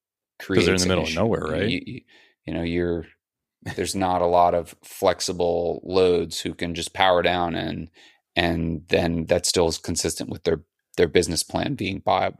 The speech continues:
Speaker 2: being viable. But Bitcoin mine, you know, Bitcoin mining can do that. It's a very flexible load. It's a economically perfect consumer of electricity. So it's just about consuming when the output,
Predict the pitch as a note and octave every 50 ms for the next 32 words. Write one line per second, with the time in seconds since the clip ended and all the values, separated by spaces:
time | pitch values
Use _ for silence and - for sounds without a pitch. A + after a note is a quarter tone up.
0 | - G2+ F#2 F2+ F2 D#2+ D#2 F2 F2+ F2+ F2+ F2 - F2+ - - - - - _
1 | _ - G2+ - - - F2 F2 E2+ E2+ F2 F2 E2 - - _ - - - -
2 | - - _ _ _ - - _ _ _ _ _ - F2+ - G2 F2 F2 F2 F2+
3 | F2+ F2+ E2+ - - F#2 E2+ D#2 F2+ G2 F#2+ - - - - E2+ - - F2 D#2
4 | D#2 F2 F2 E2+ F2 E2+ - - F2+ F2 - - - F#2 F2+ E2+ F2 F2 F#2 F#2+
5 | F2+ F2 D#2+ - - F#2 F2+ F2+ - _ _ _ _ _ _ _ _ _ _ _
6 | _ - G2 F#2+ - G2 F#2 F2 F2 F2 E2 F2 F2 E2 - - F#2 E2+ - F2+
7 | E2+ - - - - - - F#2 E2 - - F#2+ F2+ F2 E2+ E2 E2+ F2 E2 -
8 | - - - - F2 E2+ D#2+ E2 - - E2+ F2 E2+ D#2+ - - - - _ _
9 | _ _ _ _ _ _ _ - - - E2+ - - E2+ F2 F2 E2 - - F2
10 | E2 - - F2 F2 E2+ E2+ E2+ E2+ E2+ E2 - - - - E2+ E2 E2 D#2+ D#2+
11 | D#2+ D#2 D#2+ _ - - _ _ _ _ _ _ F2 E2+ D#2+ D#2 F2+ E2 E2+ E2
12 | - - F#2 F#2+ D#2+ - - F#2+ F2+ E2+